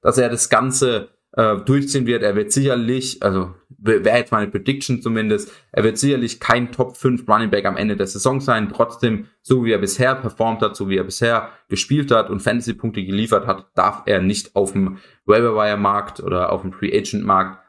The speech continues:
sein in eurer Liga. Das heißt, schaut als allererstes in eurer Liga nach, ob er wirklich noch verfügbar ist.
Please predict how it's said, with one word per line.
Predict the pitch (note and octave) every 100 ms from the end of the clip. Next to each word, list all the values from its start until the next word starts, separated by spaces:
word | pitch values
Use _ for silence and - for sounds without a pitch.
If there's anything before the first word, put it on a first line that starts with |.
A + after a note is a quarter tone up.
| _
sein | - A#2 B2+
in | A#2+
eurer | A2 G#2
Liga. | G#2 G#2+ G2+
Das | F#2 G2+
heißt, | G#2+ G#2 - _
schaut | - A2 A#2+
als | G#2 -
allererstes | G#2+ G2+ G2+ G2+ G#2 -
in | C#3
eurer | B2 A2
Liga | A2 G#2
nach, | G2 G2 F#2 -
ob | A#2 -
er | G#2 G#2
wirklich | G2 G2
noch | G2
verfügbar | F#2 F2+ A2 F#2+ G2+
ist. | A2+ C#3